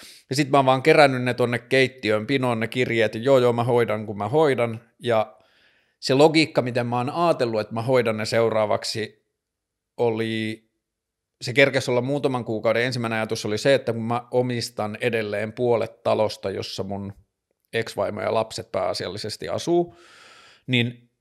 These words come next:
mulla oli, mä olin saanut sille, niin kuin, mun omalle puoliskolle lähisukulaisista ostajan, joka ostaa sen, että mun, niin kuin, perhe tai,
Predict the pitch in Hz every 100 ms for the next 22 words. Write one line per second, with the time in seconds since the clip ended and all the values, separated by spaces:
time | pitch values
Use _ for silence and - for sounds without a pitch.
0 | _ _ 131 139 127 120 120 117 120 117
1 | 135 131 120 131 120 - 120 113 110 113
2 | 120 127 123 120 127 117 - 104 101 104
3 | - 101 107 120 117 107 - _ - -
4 | 107 101 101 110 107 - 107 147 165 -
5 | 127 120 113 113 120 135 - 117 117 107
6 | 104 107 107 104 101 - _ - 104 98
7 | - - 127 117 113 113 - _ 120 113